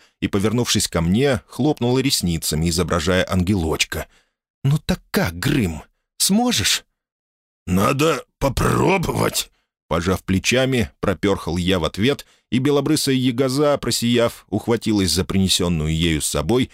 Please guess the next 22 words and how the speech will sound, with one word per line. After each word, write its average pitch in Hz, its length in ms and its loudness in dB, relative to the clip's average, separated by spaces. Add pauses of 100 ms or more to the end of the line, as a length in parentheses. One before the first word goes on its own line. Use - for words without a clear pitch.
(120)
небольшую 110 500 0
кожаную 117 460 0
сумку, 85 680 -6 (180)
в - 60 -20
которую 85 340 0
мгновенно 90 520 0
же 90 140 -2
и 95 140 -6
зарылась. 78 720 -2 (380)
А 87 80 -4
пока 127 240 0
Фари 135 380 0
была 117 240 2
увлечена 117 500 0
поисками 110 520 2
чего-то 101 380 0
там, 147 340 0 (180)
в 92 100 -2
наш 131 220 0
разговор 104 420 0
вмешалась 92 560 0
Дайна. 76 560 -4